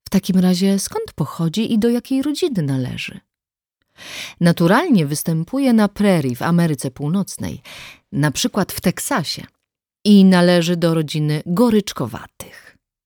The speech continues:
A co symbolizuje taka eustoma? Mitsuyo powiedziała „taka”, ponieważ znaczenie tych kwiatów różni się w zależności od ich koloru. Fioletowa oznacza nadzieję, biała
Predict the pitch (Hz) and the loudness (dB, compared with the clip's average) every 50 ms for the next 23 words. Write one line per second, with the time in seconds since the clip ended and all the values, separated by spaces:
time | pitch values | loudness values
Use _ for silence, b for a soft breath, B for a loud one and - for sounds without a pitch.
0 | _ _ _ _ _ _ _ _ _ _ _ B B B B B B B B B | _ _ _ _ _ _ _ _ _ _ _ B B B B B B B B B
1 | _ _ _ _ _ _ _ - 190 180 - - - 180 170 - - 175 165 143 | _ _ _ _ _ _ _ -2 -2 -2 0 0 0 0 0 2 2 0 0 0
2 | 151 143 143 139 131 127 131 127 135 139 127 156 160 - 196 202 214 220 220 - | 0 -2 -2 -2 -2 -2 -2 -4 -4 -4 -6 -8 -6 -4 -2 -2 -2 -2 -4 -4
3 | - - 254 247 262 311 370 _ _ _ _ _ _ _ _ _ _ _ _ _ | -2 -2 0 0 0 -2 -4 _ _ _ _ _ _ _ _ _ _ _ _ _
4 | _ _ _ _ _ _ _ _ - - 156 156 151 - - - - 349 381 339 | _ _ _ _ _ _ _ _ -4 0 0 0 0 -2 -6 -8 -6 -4 -2 -2
5 | 277 - 233 208 196 208 196 185 214 214 214 208 202 185 196 - _ _ _ - | -2 -2 0 2 2 2 2 2 0 -2 0 -2 -4 -6 -8 -12 _ _ _ -4
6 | 277 294 233 - - - - 147 143 143 180 240 - _ _ _ _ - - 190 | -4 -4 -4 -4 -8 -14 -10 -10 -10 -10 -10 -12 -16 _ _ _ _ -4 0 2
7 | 185 185 180 196 196 190 - - - 165 151 175 180 185 180 - - 277 339 330 | 2 2 2 2 2 2 0 -2 -2 -2 0 2 2 2 2 0 -4 -4 -2 -2
8 | 269 226 202 185 - - - - 302 349 - 339 294 - - B B B B B | -4 -2 -4 -4 -6 -8 -10 -6 -6 -6 -4 -6 -8 -8 -10 B B B B B
9 | B B B 165 185 196 208 196 170 170 185 214 240 254 - 269 247 240 233 233 | B B B 4 6 6 6 6 6 4 2 2 2 0 -4 -6 -4 -4 -2 -2
10 | 226 220 202 180 156 143 143 - - - - 196 214 214 - - 170 135 131 - | -2 -2 -2 -2 -2 -2 -4 -6 -6 -4 -4 -2 -2 -4 -6 -8 -12 -12 -12 -14
11 | - - - 208 247 339 359 302 - - - 196 160 _ _ _ _ _ _ _ | -12 -8 -6 -6 -4 -4 -6 -8 -8 -10 -14 -20 -20 _ _ _ _ _ _ _
12 | _ _ _ _ _ _ _ _ _ _ B B B B B B B B B B | _ _ _ _ _ _ _ _ _ _ B B B B B B B B B B
13 | B B _ _ - - 214 185 170 165 156 _ - 233 240 202 135 127 123 - | B B _ _ 0 2 4 4 4 2 0 _ -2 -2 -2 -2 -2 -4 -6 -6
14 | - - 151 143 139 147 139 131 - 135 127 135 131 131 139 151 180 226 269 311 | -6 -6 -4 -2 -2 -2 -4 -4 -6 -8 -6 -6 -6 -4 -4 -2 -2 -2 -2 -2
15 | 320 277 208 147 139 135 120 117 120 - - | -2 -2 -2 -2 -2 -4 -4 -6 -8 -10 -12